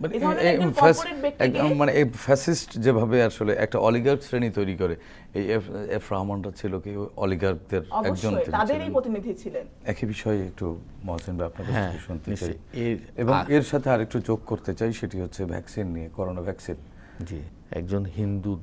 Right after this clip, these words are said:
Speaker 3: দর্জি ছেলে বিশ্বজিৎ,
Speaker 1: বিশ্বজিৎ।
Speaker 3: যাকে কুপিয়ে মারা হয়েছিল
Speaker 1: জগন্নাথ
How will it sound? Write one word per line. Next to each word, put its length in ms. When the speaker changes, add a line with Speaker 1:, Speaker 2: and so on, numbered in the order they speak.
Speaker 3:
দর্জি 520
ছেলে 500
বিশ্বজিৎ, 680
Speaker 1:
বিশ্বজিৎ। 480
Speaker 3:
যাকে 360
কুপিয়ে 380
মারা 440
হয়েছিল 400
Speaker 1:
জগন্নাথ 360